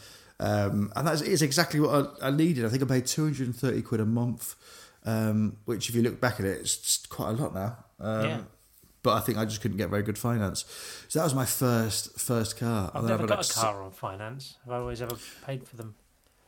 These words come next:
Speaker 1: Well, I, I,
Speaker 2: I mean,
Speaker 1: it's
Speaker 2: I've never had a
Speaker 1: fine. I
Speaker 2: car
Speaker 1: just
Speaker 2: that's cost more than five thousand pounds, though, so.
Speaker 1: Yeah, well, yeah, that's the thing. So I've just, I, I, I've always been loath to s-, splash out and buy a big, you know, like, a, buy, buy a car. I bought, like, um,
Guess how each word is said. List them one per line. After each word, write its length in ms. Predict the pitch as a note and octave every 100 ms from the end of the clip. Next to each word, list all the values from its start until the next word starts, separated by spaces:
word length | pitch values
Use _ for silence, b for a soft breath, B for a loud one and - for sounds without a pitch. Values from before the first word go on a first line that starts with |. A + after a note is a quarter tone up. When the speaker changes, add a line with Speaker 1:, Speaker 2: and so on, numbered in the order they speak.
| _ _ _ -
Speaker 1:
Well, 180 | F3+ -
I, 60 |
I, 460 | - D#3 - - -
Speaker 2:
I 20 |
mean, 100 | D#3
Speaker 1:
it's 80 | C3+
Speaker 2:
I've 40 |
never 120 | D3+ B2+
had 140 | B2+
a 40 |
Speaker 1:
fine. 60 | B2
I 40 |
Speaker 2:
car 140 | B2 A#2
Speaker 1:
just 220 | A2 -
Speaker 2:
that's 140 | A2
cost 120 | A2 G#2
more 100 | C3+
than 80 |
five 180 | G#2+ G#2
thousand 240 | G#2+ G#2 G#2+
pounds, 320 | A#2 F#2 G#2
though, 120 | F#2+
so. 160 | - - - -
Speaker 1:
Yeah, 280 | C#3 A#2 G#2+
well, 100 | A#2
yeah, 240 | A2+ G2+
that's 180 | B2 B2
the 60 |
thing. 260 | G#2+ A#2 G2+
So 100 | B2
I've 140 | B2+ A#2+
just, 280 | B2 - - _ -
I, 180 | C3 -
I, 180 | C#3 C3
I've 100 | C#3+
always 300 | D3 C#3+ C3+
been 300 | - C3 B2
loath 340 | B2 A#2+ A2 -
to 80 | G#2 - - -
s-, 260 | - - -
splash 320 | - A2 -
out 200 | A2+ G#2+
and 180 | G#2+ G#2
buy 220 | A2 G#2
a 100 | G2+ - _ -
big, 360 | G#2 F#2+ - -
you 140 | - G#2
know, 80 |
like, 140 | G2 G2+
a, 40 |
buy, 240 | - G2+ F#2
buy 260 | G#2+ G2+
a 40 | G2
car. 260 | - G2 B B B -
I 100 | C3+
bought, 280 | C3 C3+
like, 240 | C3+ A#2+ - B2
um, 460 | A#2 G#2+ G#2+ G#2